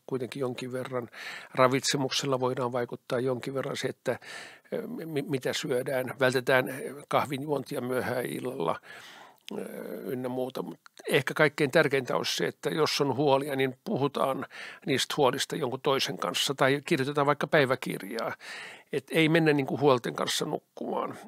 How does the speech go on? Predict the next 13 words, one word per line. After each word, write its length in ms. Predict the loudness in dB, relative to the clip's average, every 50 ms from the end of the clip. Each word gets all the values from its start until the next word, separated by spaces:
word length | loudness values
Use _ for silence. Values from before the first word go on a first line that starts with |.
| -8
Ja 100 | -6 -2
samalla 320 | 0 2 4 4 4 4 4
tavalla 260 | 2 2 2 2 0
kuin 180 | 0 -2 -2 -2
joskus 360 | -2 -4 -6 -10 -10 -8 -6
voidaan 240 | -6 -4 -4 -4 -2
sanoa, 260 | -2 -2 -2 -2 -4
että 220 | -6 -8 -6 -6 -4
jos 200 | -4 -2 -2 -2
on, 160 | -4 -4 -6 -10 -14 -16 -16 -16 -16 -16 -18 -18 -20 -20 -20 _ -12
eh, 220 | -10 -8 -8 -8 -10 -10 -12 -14 -14 -14 -16 -16 -14 -4 0
vaikka 320 | 0 0 2 0 -2 -2 -2 -2 -8 -14 -12 -12 -12 -12 -14 -16 -14 -6 0
ajatukset 720 | 4 6 6 6 6 4 0 -4 -4 -4 -4 -8 -12 -12